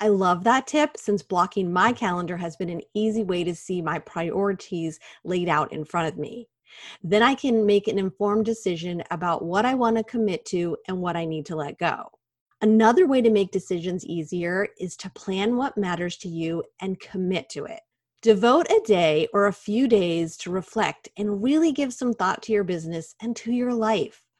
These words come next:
Outline your goals, values, and beliefs. Figure out what matters to you and write it down so that you commit to it. Make a life plan. Whether you say yes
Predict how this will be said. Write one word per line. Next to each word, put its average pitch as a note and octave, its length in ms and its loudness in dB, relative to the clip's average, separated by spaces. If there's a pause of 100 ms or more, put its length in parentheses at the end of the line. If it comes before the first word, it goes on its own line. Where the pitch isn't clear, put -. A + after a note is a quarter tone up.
(140)
Outline G#3+ 440 2
your F3+ 120 -2
goals, G#3+ 640 6
values, F#3 800 -2
and E3+ 120 -6
beliefs. E3 600 -8 (600)
Figure E4 380 4
out A3+ 240 2
what G#3+ 160 -2
matters F#3 400 0
to A#3+ 120 -8
you A3 440 4
and G3 300 -2
write A3+ 260 4
it C#4+ 220 0
down A#3 400 4
so A3+ 160 2
that G#3+ 160 0
you G#3 260 -2
commit B3+ 520 -2
to B3 160 2
it. - 180 -2 (560)
Make A3 420 6
a B3+ 100 2
life G3+ 480 0
plan. A3 600 -2 (400)
Whether A#3+ 220 6
you D4+ 100 6
say B3+ 240 2
yes A3 520 4